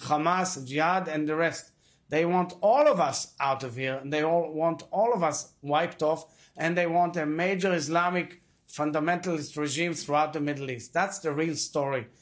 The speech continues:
and that's the real challenge. With all the respect regarding settlements and all that, these are issues that have been discussed in a peace process.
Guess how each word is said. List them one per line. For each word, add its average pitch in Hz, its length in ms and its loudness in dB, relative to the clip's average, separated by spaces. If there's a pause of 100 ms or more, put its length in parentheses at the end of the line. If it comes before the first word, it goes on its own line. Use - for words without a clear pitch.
(160)
and 143 140 -6
that's 156 220 0
the 151 120 -4
real 147 220 -2
challenge. 127 640 -4
With 143 180 -6
all 202 180 0
the 208 100 -2
respect 165 480 -2
regarding 151 560 0 (300)
settlements 160 720 -4
and 147 120 -4
all 165 180 0
that, 131 360 -2 (140)
these 180 280 -4
are 151 280 -2
issues 175 400 -4
that 143 140 -2
have 120 140 -6
been 160 220 -4
discussed 151 640 -4 (320)
in 147 180 -2
a 131 40 -4
peace 156 320 -6
process. - 680 -10